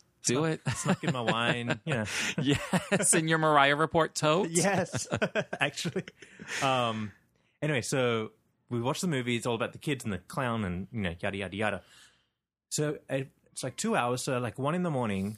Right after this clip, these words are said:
Speaker 2: we, like, leave the cinema. Okay, do you, like, exit through the side door at that time?
Speaker 1: Okay.
Speaker 2: So we're in the street. It's me, our friend Johnny, and my husband Robert. So we're like, "Oh my God, that was terrifying." Yada, yada, yada.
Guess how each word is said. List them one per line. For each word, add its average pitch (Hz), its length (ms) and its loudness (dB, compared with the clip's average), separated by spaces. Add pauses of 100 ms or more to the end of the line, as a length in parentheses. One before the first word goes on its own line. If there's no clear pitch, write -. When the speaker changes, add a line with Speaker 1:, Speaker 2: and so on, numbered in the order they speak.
(160)
Speaker 2:
we, 117 160 -2
like, 104 240 -4
leave 135 560 -4
the 143 80 -8
cinema. 104 640 -2 (640)
Okay, 120 120 -6
do 110 100 -4
you, 127 60 0
like, 117 240 -6
exit 131 340 -6
through 117 140 -6
the 101 80 -4
side 190 280 -2
door 135 400 -2
at 107 100 -4
that 117 160 -2
time? 156 340 -2 (100)
Speaker 1:
Okay. 98 640 -2
Speaker 2:
So - 160 -4
we're 131 100 -2
in 165 100 -2
the 190 60 -2
street. 110 300 -2
It's - 140 -12
me, 139 500 -2
our 127 80 0
friend 143 240 -2
Johnny, 107 480 -2 (260)
and 98 500 -2 (300)
my 117 120 -6
husband 110 240 -6
Robert. 95 300 -4 (260)
So 101 160 -4
we're 101 100 -4
like, 92 200 -4
"Oh 113 80 -6
my 98 80 -2
God, 90 160 -4
that - 40 -16
was - 120 -16
terrifying." 107 680 -2 (400)
Yada, 104 160 -6
yada, 101 180 -4
yada. 101 280 -4